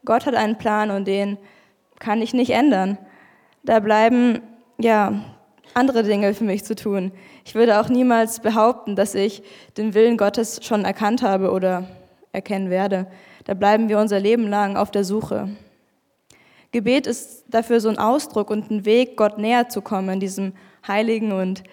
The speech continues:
souveränen Gott, der alle Macht der Welt hat. Vorsichtig bin ich deswegen bei Gebeten,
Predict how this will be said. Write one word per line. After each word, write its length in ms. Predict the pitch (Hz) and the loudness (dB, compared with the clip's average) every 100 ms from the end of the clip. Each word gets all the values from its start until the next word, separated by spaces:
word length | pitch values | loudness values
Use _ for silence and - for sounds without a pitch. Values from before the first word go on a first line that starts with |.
| - - - | -20 -20 -8
souveränen 680 | - 220 214 196 214 208 | -2 2 2 4 2 2
Gott, 260 | 202 208 208 | 2 2 2
der 140 | 202 | 2
alle 180 | 190 214 | 2 2
Macht 280 | 208 196 - | 2 0 -2
der 120 | 196 | -2
Welt 280 | 185 196 208 | 0 -2 -2
hat. 300 | 185 196 - _ _ _ _ _ _ _ _ - | -8 -10 -14 _ _ _ _ _ _ _ _ -10
Vorsichtig 640 | - 240 254 254 254 247 - | 0 2 2 -2 -4 -4 -4
bin 120 | 214 | -4
ich 80 | 214 | -2
deswegen 440 | 214 208 214 208 | -4 -4 -2 -2
bei 140 | 196 190 | -2 -4
Gebeten, 600 | 190 196 220 220 254 | -4 0 0 2 0